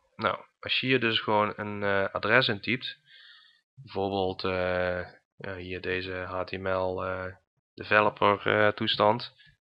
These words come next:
Ik kopieer dat. Ik plak het hier in die link. Druk op enter. En je ziet dus dat er dus, eh, in de code, het is een, eh, ik zet hem even alleen op code hier.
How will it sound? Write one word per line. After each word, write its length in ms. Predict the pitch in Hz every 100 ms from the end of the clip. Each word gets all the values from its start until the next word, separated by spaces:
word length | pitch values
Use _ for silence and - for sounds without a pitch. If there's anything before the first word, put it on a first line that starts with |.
| _
Ik 160 | -
kopieer 420 | - 107 - 104
dat. 380 | 104 104 - - _ - _ _ _ _ _ _ _ _ 139 _ _ _ _ _ _ _ _ -
Ik 380 | 92 92 95
plak 200 | - 104
het 140 | 110 110
hier 180 | 113 113
in 100 | 120
die 120 | 127
link. 300 | 143 165 156 - - - - _ _ - - - _ _ - _
Druk 220 | 107 107
op 100 | 117
enter. 560 | 139 151 151 147 - - - - - _ _ _ - - - - - -
En 140 | - 120
je 100 | 117
ziet 240 | 127 156
dus 280 | 131 131 -
dat 220 | 127 117
er 80 | 113
dus, 580 | 110 107 - - - _ _ _
eh, 180 | 107 101
in 160 | - 113
de 140 | 107
code, 600 | - 151 160 120 107 139 139 _ _ _
het 240 | 101 98
is 120 | 101
een, 240 | 101 98 98
eh, 220 | 98 98
ik 300 | 95 _ -
zet 140 | 101
hem 100 | 101
even 220 | 101 -
alleen 240 | - 110 110
op 100 | 104
code 260 | 110 113
hier. 380 | 113 117 127 -